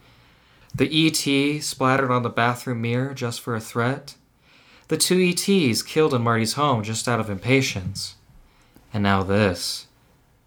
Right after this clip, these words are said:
They deserved better. If Etelio could just get in contact with him again, they could formulate some plan to release the E Ts from Kevin's grasp.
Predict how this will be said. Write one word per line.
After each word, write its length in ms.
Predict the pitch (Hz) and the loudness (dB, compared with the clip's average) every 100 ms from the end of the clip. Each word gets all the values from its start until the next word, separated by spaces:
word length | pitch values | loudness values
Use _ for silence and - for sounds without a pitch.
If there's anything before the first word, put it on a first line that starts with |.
| _ _ _ _ - | _ _ _ _ -4
They 100 | 127 | -2
deserved 520 | 127 123 147 147 - | 0 2 2 0 0
better. 480 | 139 156 117 90 - _ _ _ _ _ _ _ _ _ _ | 2 4 4 2 -6 _ _ _ _ _ _ _ _ _ _
If 100 | - | -4
Etelio 540 | 131 131 165 170 147 131 | -2 0 2 4 4 2
could 120 | 123 | 0
just 240 | 165 170 | 0 0
get 120 | 196 | -2
in 100 | 160 | -4
contact 520 | 135 143 170 151 120 - | -4 0 0 2 -2 -4
with 140 | 113 | -8
him 100 | 113 | -8
again, 440 | 104 107 101 101 - - - - | -6 -2 -2 -2 -6 -18 -20 -2
they 100 | 160 | 0
could 140 | 175 | 2
formulate 540 | - - 185 175 131 123 | 0 2 4 6 4 2
some 180 | 135 131 | 0 -2
plan 560 | - 175 196 147 101 - - - | 2 4 4 4 0 -4 -16 -18
to 120 | - 151 | -4 2
release 300 | 156 190 - | 4 4 2
the 160 | 151 | 0
E 60 | 143 | 0
Ts 320 | - 135 131 | 0 2 2
from 140 | 120 | 0
Kevin's 340 | 98 123 120 113 | -4 -2 -2 -2
grasp. 600 | - 117 104 95 - | 0 2 2 -4 -10